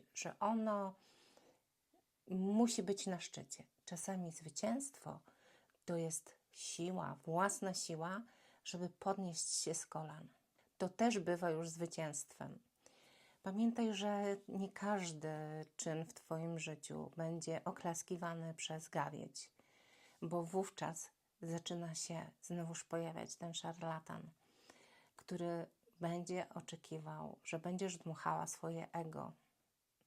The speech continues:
ego z piątku. Dbaj o balans,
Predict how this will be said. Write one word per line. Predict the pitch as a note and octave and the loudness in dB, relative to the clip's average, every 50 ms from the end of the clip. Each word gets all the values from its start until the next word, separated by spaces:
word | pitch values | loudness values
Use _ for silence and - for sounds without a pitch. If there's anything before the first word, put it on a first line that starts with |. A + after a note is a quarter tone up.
| _ _ _ _ - - _ | _ _ _ _ -20 -18 _
ego | - E3 D#3+ D#3+ E3 E3 | -8 -6 -4 -4 -4 -4
z | - - | -6 -6
piątku. | - E3 D#3 D#3 D#3+ - - - - E3 - _ _ _ _ _ _ _ _ _ _ _ _ _ - - - - - - - - - _ _ _ _ _ _ _ _ _ - | -6 -6 -6 -4 -8 -12 -14 -16 -16 -16 -16 _ _ _ _ _ _ _ _ _ _ _ _ _ -20 -20 -20 -20 -20 -20 -20 -20 -20 _ _ _ _ _ _ _ _ _ -14
Dbaj | F#3 F#3 - A3 - - B3+ B3 A#3+ F#3 F#3+ | -4 -2 -2 2 4 6 6 6 4 2 0
o | - F3 | -2 -2
balans, | E3+ D#3+ D#3 D3+ D3+ D#3 D#3+ D#3+ D#3+ D#3+ - - - - | 0 0 0 -2 -2 -4 -6 -6 -6 -6 -6 -6 -6 -8